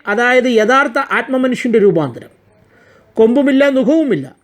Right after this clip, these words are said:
കുറുകുന്നൊരു മനസ്സും ഭാരമില്ലാത്തതിനാൽ സ്വതന്ത്രമായി ചിറകടിച്ച് പറന്നു ഉയരാവുന്നൊരവസ്ഥ. മൃഗത്തിന് കൊമ്പൊരു അലങ്കാരമാണെങ്കിൽ മനുഷ്യനത് അവലക്ഷണമാണ്.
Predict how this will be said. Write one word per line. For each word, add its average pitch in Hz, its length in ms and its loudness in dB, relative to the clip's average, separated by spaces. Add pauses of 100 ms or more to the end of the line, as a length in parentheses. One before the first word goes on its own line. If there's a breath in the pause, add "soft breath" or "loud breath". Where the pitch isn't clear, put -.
(460)
കുറുകുന്നൊരു 311 480 4
മനസ്സും 233 420 0 (360)
ഭാരമില്ലാത്തതിനാൽ 254 1000 0 (380 soft breath)
സ്വതന്ത്രമായി 285 640 2
ചിറകടിച്ച് 262 540 0
പറന്നു 247 400 0 (140)
ഉയരാവുന്നൊരവസ്ഥ. 226 880 0 (840 soft breath)
മൃഗത്തിന് 320 500 0 (160)
കൊമ്പൊരു 294 360 2
അലങ്കാരമാണെങ്കിൽ 269 920 0 (120)
മനുഷ്യനത് 240 560 2 (160)
അവലക്ഷണമാണ്. 180 720 -2